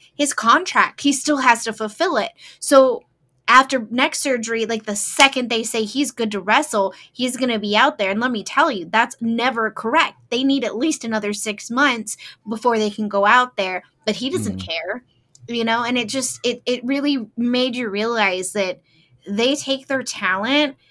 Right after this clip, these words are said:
Speaker 1: like, "No, you're a piece of paper to me, and I don't care how much time you need to heal. The second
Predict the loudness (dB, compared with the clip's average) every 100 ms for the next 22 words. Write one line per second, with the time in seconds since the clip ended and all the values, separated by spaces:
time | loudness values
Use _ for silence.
0 | _ _ -6 -4 0 2 2 -2 -8 -6
1 | 2 2 0 -6 -6 -6 -6 -6 -6 -4
2 | -4 0 0 -2 -4 -8 -4 -4 -4 -6
3 | -4 -2 0 -2 -6 _ -18 2 4 4
4 | 2 -4 -2 0 2 0 -4 -4 -4 -4
5 | -2 0 -2 -4 _ _ -10 -8 0 0
6 | 4 2